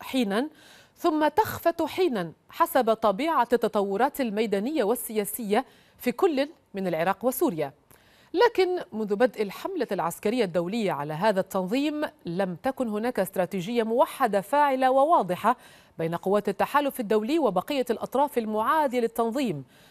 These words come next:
سواء الحكومة السورية المدعومة من موسكو أو فصائل المعارضة السورية المعتدلة وغيرها. غير أن المعارك التي تدور الآن في أكثر من جبهة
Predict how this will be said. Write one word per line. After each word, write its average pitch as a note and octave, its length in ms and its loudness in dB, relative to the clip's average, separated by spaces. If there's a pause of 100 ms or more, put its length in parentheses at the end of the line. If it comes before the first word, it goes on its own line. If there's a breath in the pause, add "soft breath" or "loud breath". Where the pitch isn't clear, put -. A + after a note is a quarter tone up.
(120 soft breath)
سواء F3+ 260 2
الحكومة F#3 380 -6
السورية F#3+ 320 -4
المدعومة F#3 400 -2
من E3+ 140 -6
موسكو C4+ 420 0 (360 loud breath)
أو F4+ 180 6
فصائل C4+ 500 2
المعارضة G#3+ 540 2
السورية G#3 420 0
المعتدلة A#3 680 2 (420)
وغيرها. E3 540 0 (1040 soft breath)
غير G#4 160 6
أن G4+ 320 4
المعارك D#4 560 2 (200)
التي A#3 360 2
تدور A#3+ 300 2
الآن C4+ 500 -2
في G3 180 -4
أكثر F#3+ 280 -2
من F3 140 -6
جبهة G3+ 380 0